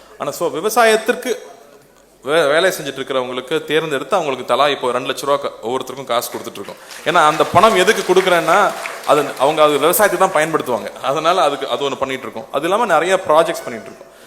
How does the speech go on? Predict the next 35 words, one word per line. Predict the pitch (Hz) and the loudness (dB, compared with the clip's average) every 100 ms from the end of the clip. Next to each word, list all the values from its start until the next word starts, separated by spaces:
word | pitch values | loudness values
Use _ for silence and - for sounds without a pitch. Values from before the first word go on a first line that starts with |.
| - | -14
இப்போ | 127 120 | -8 -4
கன்னியாகுமரி | 135 151 165 160 147 | -2 2 0 0 -4
மாவட்டத்துல | 139 135 131 135 123 | 0 0 0 -2 -4
எடுத்துட்டா, | - 151 151 120 - - - - - | 0 4 4 4 0 -14 -20 -18 -6
ஒரு | 113 120 117 98 - - - | -2 0 0 -2 -6 -14 -2
அனுமன் | 120 170 185 | 0 2 2
நதிங்கிற | 156 160 156 | 0 0 0
ஒரு | 135 | 0
நதியே | 127 147 | -2 0
அழிஞ்சு | 143 127 131 | 0 0 -2
போயிடுச்சு. | 113 113 117 | -4 -6 -10
இப்போ | - 127 | -8 -6
அந்த | 117 | -2
நதியை | 127 170 170 | -2 -2 -4
திரும்பி | - 202 208 | -2 -2 -2
கொண்டு | 180 165 185 185 | 0 2 4 2
வர்றதுக்கான | 165 147 139 135 | 2 -2 -4 -4
ஒரு | 131 120 | -4 -2
வேலை, | 123 127 127 | -2 -2 -6
வேலை | 107 110 135 | -6 -2 -2
பண்ணிட்டு | 113 113 | -2 -8
இருக்காங்க. | 110 101 104 | -10 -10 -10
ஒரு | 107 | -6
பெரிய | 156 196 196 | -2 0 0
டீம் | 170 156 | 0 0
ஒர்க் | 135 | -2
பண்ணிட்டு | 139 120 113 | -2 -6 -4
இருக்காங்க. | 104 101 107 - - - | -4 -6 -10 -16 -6 4
அதுல | 156 | 6
உழவன் | 165 185 208 | 8 8 6
ஃபவுண்டேஷன் | 175 180 175 - | 4 2 2 0
ஒரு | 170 | 0
பங்கு, | 139 131 139 | 0 -2 -2
கிட்டத்தட்ட | 131 135 151 180 | -4 -4 0 2
ஒரு, | 160 131 117 110 | 4 4 2 0